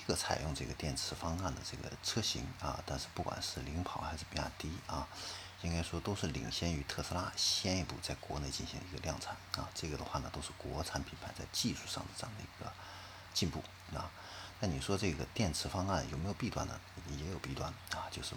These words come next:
维修的这个便利性会稍微差一些啊。那维修完了以后，你二次再进行一个密封啊，能不能密封的跟原厂的这个一样好啊？这个的话呢，其实这个维修保养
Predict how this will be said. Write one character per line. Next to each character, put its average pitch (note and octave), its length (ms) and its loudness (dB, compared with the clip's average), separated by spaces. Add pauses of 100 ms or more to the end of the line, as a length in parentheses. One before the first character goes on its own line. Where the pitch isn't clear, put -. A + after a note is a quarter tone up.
(100)
维 D#2 140 0
修 G#2+ 180 2
的 F#2 100 0
这 - 120 0
个 - 120 -2
便 D#3+ 200 6
利 C2 100 0
性 - 180 0
会 - 200 -6
稍 - 160 0
微 A#1 100 -2
差 - 260 0
一 - 60 -4
些 - 140 0 (480)
啊。 - 100 -4 (920)
那 G#2+ 140 6
维 A#2 140 10
修 C3+ 120 10
完 G#2+ 180 12
了 A#2 80 8
以 F2 60 6
后， E2 200 4
你 D2 200 2
二 G2 180 6
次 - 240 2
再 D#2+ 160 6
进 D#2+ 180 0
行 D2 80 0
一 D2 60 -2
个 D2+ 60 0
密 G#2 200 6
封 C3 280 4 (100)
啊， - 320 4
能 D2+ 100 0
不 E2 60 2
能 D#2+ 160 2
密 F2+ 300 2
封 D2 180 -2
的 D2 80 -2
跟 C#2 140 -4 (120)
原 D#2+ 240 0
厂 - 300 -2
的 - 60 -8 (120)
这 - 120 -2
个 - 260 -6
一 D#2+ 60 -2
样 F2+ 120 4
好 D2 440 0 (100)
啊？ D#2+ 320 -2
这 - 140 -6 (100)
个 - 60 -4
的 - 20 -6
话 - 160 -4
呢， - 80 -4 (800)
其 - 140 -2
实 C#2 140 -2
这 D#2 100 0
个 C#2+ 100 2
维 D2+ 160 2
修 E2+ 380 6 (260)
保 C#2 200 8
养 D#2+ 120 6